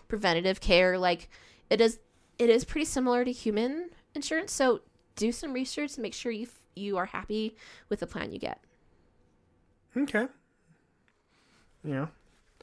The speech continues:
Speaker 2: That, that's, you know, pretty much all my questions. Um, if any of y'all have, uh, more questions about this, you can go ahead and, uh, message me on Instagram or Twitter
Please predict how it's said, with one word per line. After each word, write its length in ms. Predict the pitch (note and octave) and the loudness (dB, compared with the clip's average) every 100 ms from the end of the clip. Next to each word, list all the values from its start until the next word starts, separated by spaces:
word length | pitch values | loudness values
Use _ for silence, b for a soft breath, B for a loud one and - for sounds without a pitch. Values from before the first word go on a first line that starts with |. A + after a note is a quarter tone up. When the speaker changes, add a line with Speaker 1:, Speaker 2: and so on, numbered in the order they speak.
| b b b b D#3+ | b b b b -4
Speaker 2:
That, 220 | D3+ D3+ | -2 0
that's, 560 | D#3+ E3 - - - | -2 -2 -4 -8 -6
you 120 | D#3+ C3+ | -2 0
know, 220 | B2+ C3 | 0 -2
pretty 180 | D#3+ C#3 | -2 -4
much 540 | C3 - - - - - - _ _ _ _ _ | -4 -8 -10 -12 -14 -20 -20 _ _ _ _ _
all 160 | E3 D#3+ | 0 2
my 160 | D3 F#3+ | 2 -2
questions. 880 | - B2 - - D3 F#3+ - - - b b b b b b b D3+ | -2 -2 -2 -6 -6 -6 -8 -14 -18 b b b b b b b -6
Um, 240 | C#3+ D3 | -2 -2
if 120 | C#3+ | 0
any 180 | A3 G#3+ | 2 4
of 60 | G#3 | 4
y'all 280 | G3+ G3+ | 2 2
have, 320 | F#3 F#3+ F#3 F#3+ | 2 0 0 2
uh, 200 | F#3+ F#3 | 2 2
more 240 | F3+ F#3 | 2 2
questions 760 | F3+ F#3 F#3+ - F3 F3 F3 E3 | 2 -2 -2 -4 -2 -2 -2 -2
about 360 | F3 E3 D#3+ | 0 0 0
this, 400 | F3+ F3+ F3 - | -2 -4 -4 -4
you 120 | C#3+ C3+ | -4 -2
can 160 | C#3 | 0
go 120 | C#3 | 0
ahead 220 | C#3+ D#3 C3+ | 0 0 -4
and, 320 | B2 B2 B2 | -4 -4 -4
uh, 340 | A#2 A2+ A2+ - b b b - | -4 -4 -4 -8 b b b -4
message 540 | B2 D3 E3+ C#3+ C#3 | -2 0 -2 -4 -2
me 440 | D#3 D#3 D#3+ D#3+ D#3+ - | 0 2 2 0 -4 -8
on 300 | B2+ B2 C3 D3+ | -4 -4 -4 -4
Instagram 440 | D3 - D3+ D3 | -4 -2 -2 0
or 100 | C3 | -2
Twitter 560 | - F3 E3 E3 E3 | 0 4 4 4 2